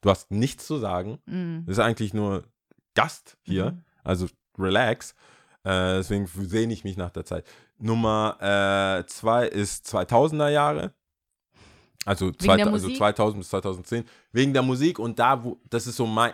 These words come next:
Speaker 1: da bin
Speaker 2: Das
Speaker 1: ich
Speaker 2: war
Speaker 1: ja,
Speaker 2: unsere Zeit, gell?
Speaker 1: da war ich, hab ich aktiv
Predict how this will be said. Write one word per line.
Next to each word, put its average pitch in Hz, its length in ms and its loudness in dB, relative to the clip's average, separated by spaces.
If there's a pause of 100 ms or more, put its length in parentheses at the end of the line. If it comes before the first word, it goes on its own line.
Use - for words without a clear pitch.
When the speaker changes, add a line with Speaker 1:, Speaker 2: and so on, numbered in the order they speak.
Speaker 1:
da 123 200 2
bin 110 120 -10 (160)
Speaker 2:
Das 117 120 -4
Speaker 1:
ich 117 80 -8
Speaker 2:
war 175 100 0
Speaker 1:
ja, 110 60 2
Speaker 2:
unsere 170 240 -4
Zeit, 180 320 -12
gell? - 60 -4
Speaker 1:
da 127 340 6
war 120 160 6
ich, 104 140 -2
hab 107 120 2
ich - 180 -8
aktiv 143 640 0